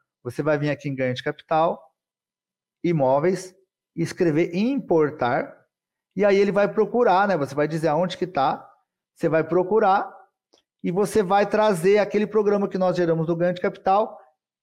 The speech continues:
sempre pro ano seguinte. Então, ou seja, O que eu fiz em dois mil e vinte e dois, eu importo em dois mil e vinte e três.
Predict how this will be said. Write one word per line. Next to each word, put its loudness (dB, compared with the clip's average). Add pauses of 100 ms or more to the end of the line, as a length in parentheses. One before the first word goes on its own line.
(160)
sempre 0
pro 2
ano 4
seguinte. -2
Então, -2
ou 0
seja, 0 (280)
O -4
que 2
eu 4
fiz -2
em 0
dois 0
mil 0
e 2
vinte -4
e -2
dois, 4
eu 2
importo 0
em 2
dois 2
mil 0
e -2
vinte -6
e -12
três. -2